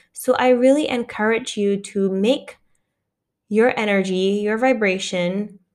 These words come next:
and honoring, honoring the power within you as a priority in building your business, because that will create momentum in your business. That will create so much overflow, so much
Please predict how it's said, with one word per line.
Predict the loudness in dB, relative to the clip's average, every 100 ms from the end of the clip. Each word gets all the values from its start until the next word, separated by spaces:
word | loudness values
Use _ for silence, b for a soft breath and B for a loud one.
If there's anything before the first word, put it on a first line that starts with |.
| _ _ _ -10
and | -8
honoring, | -4 -2 0 2 2 0 -4 _ _ _ _ -20 _ _ _ _ _ _ _ _ _ _ _ _ _ -20 _ _
honoring | -2 0 2 4 2
the | 0
power | -4 -4 -2 -2 0
within | -2 -2 -2 0
you | 0 0 0 -4 -8 -16 _ _ _ _ _ _ _ _ _ _
as | -4 2
a | 2
priority | 0 -2 0 2 2 2 0 -2 -4 -12 _ -4
in | 0 2
building | 2 0 0 -2
your | -4
business, | -2 -2 -2 -6 -6 -4 -4 -6 b b b -12
because | -6 -4 -2
that | -4 -4
will | -8
create | -6 -2 0 0
momentum | -4 -2 -2 -4 -4 -4
in | -4
your | -4
business. | -4 -6 -6 -8 -6
That | -4 -4
will | -4
create | -4 -2 -2 0
so | -2 0
much | -2 -2
overflow, | -4 -2 -4 -4 0 0
so | -2 -4 -2
much | -2 -4 -8